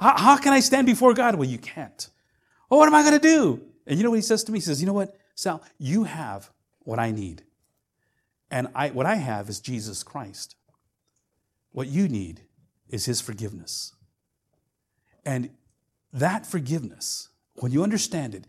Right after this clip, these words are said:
you understand what Jesus Christ did on the cross for you and took the penalty that you were supposed to take, it changes your whole outlook. You want to share that with other people. "I am a sinner.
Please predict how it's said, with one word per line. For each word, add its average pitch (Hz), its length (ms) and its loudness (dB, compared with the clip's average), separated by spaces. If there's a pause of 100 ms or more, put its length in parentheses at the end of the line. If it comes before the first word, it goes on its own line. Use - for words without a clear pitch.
(140)
you 139 80 -2
understand 180 380 -4
what 120 220 -10
Jesus 175 400 -4
Christ 139 260 -10
did 143 100 -6
on 135 120 -4
the 127 40 -12
cross 123 280 -8
for - 140 -16
you 110 340 -10 (1200)
and 127 220 -6 (140)
took 220 260 -4
the - 60 -10
penalty 180 420 -6
that 113 100 -6
you 147 180 0
were 277 80 0
supposed 120 440 -8
to - 60 -16
take, - 300 -18 (1300)
it - 100 -12
changes 110 440 -8
your 104 100 -14
whole 120 180 -12
outlook. 120 380 -14 (680)
You 170 140 6
want 247 220 8
to 208 40 -2
share 175 260 2
that 139 140 -2
with 120 140 -6
other 117 160 -4
people. - 400 -14 (640)
"I 202 120 6
am 220 240 2
a - 20 0
sinner. 98 480 -2